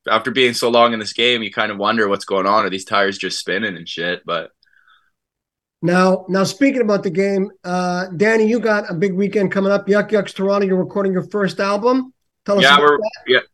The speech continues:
Speaker 1: yeah, we're putting some jokes to tape and then sending it over to Minor and, uh, trying to get those Juno nods and seeing if they want a nice little, uh, Anglo-Canadian white boy from Alberta up on those nominations.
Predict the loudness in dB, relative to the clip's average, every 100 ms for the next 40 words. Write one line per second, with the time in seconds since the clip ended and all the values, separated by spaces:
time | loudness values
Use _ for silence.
0 | _ _ 0 2 2 2 0 0 -6 0
1 | 2 2 -2 -4 2 4 4 0 -4 -4
2 | 0 0 2 2 0 0 -2 0 4 4
3 | 4 4 6 4 2 -2 0 0 -2 -2
4 | -2 -2 -4 -6 -6 -4 -4 2 4 6
5 | 6 4 0 -10 -8 -4 -4 0 0 4
6 | 4 2 -2 -2 -2 -2 2 4 4 4
7 | 0 0 -2 -2 -4 -2 -2 0 0 2
8 | 2 2 0 -2 0 2 2 4 2 0
9 | -6 -4 -6 -6 -4 -4 -2 -2 -2 -4
10 | -10 -12